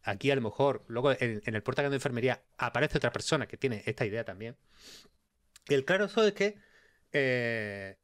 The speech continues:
claro, nosotros estamos a salvo, estamos vivos, dice Jan Polsky,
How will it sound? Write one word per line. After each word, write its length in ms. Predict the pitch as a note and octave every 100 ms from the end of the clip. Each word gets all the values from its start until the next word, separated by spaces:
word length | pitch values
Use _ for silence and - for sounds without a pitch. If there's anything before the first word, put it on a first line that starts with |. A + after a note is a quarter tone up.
| _
claro, 260 | F#3 A3+ C#3+ _ _ - -
nosotros 380 | A2+ A#2 D3+ D#3
estamos 340 | - D#3 -
a 60 | -
salvo, 420 | G3 G#3 G2 - -
estamos 460 | A2+ F#2+ E3+ - -
vivos, 480 | B2 E3 G#3+ F#2+ -
dice 400 | C3 - A2+ - -
Jan 200 | B2+ G#2+
Polsky, 420 | A#2+ A#2 - -